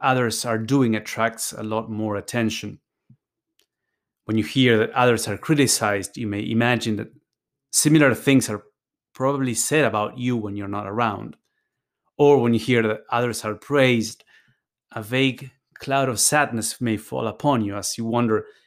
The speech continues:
if something like this is ever said about you.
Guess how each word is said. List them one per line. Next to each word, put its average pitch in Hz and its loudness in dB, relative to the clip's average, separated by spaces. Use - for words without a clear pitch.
if 117 -10
something 143 2
like 117 2
this 120 2
is 120 -4
ever 123 -4
said 135 -2
about 101 -6
you. 113 -14